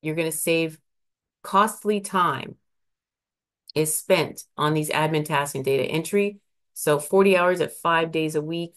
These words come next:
two hundred hours a week selling, you get that back, and a hundred hours saved,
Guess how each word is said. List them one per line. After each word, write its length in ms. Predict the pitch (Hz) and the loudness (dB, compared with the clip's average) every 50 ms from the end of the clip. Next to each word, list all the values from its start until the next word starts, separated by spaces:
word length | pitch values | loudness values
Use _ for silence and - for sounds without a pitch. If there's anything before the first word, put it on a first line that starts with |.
| _ _ - | _ _ -6
two 200 | - 214 208 208 | -2 0 2 2
hundred 200 | 196 185 175 160 | 2 2 0 -2
hours 380 | - 165 165 170 170 165 156 147 | -2 0 0 2 2 0 0 -2
a 80 | 143 | -2
week 240 | 151 165 170 165 - | -2 -4 -6 -6 -4
selling, 480 | - - - 165 160 165 180 196 196 175 | -4 0 2 2 2 4 4 2 2 0
you 80 | 147 | 0
get 220 | 135 139 131 131 - | 0 -2 -2 -2 -2
that 240 | 139 - - - | -6 -6 -6 -2
back, 400 | - 151 151 170 202 233 - - _ _ _ _ _ _ _ - | 0 2 2 2 2 0 -4 -10 _ _ _ _ _ _ _ -2
and 140 | 151 160 | -2 0
a 60 | 160 147 | 0 0
hundred 280 | 165 170 170 170 170 - | 0 0 0 0 2 4
hours 380 | - 156 156 156 151 151 151 | 4 4 4 4 2 0 0
saved, 760 | - - - - 156 151 147 131 123 - - - - - - | -4 -2 2 4 4 4 4 2 -2 -6 -10 -12 -18 -20 -20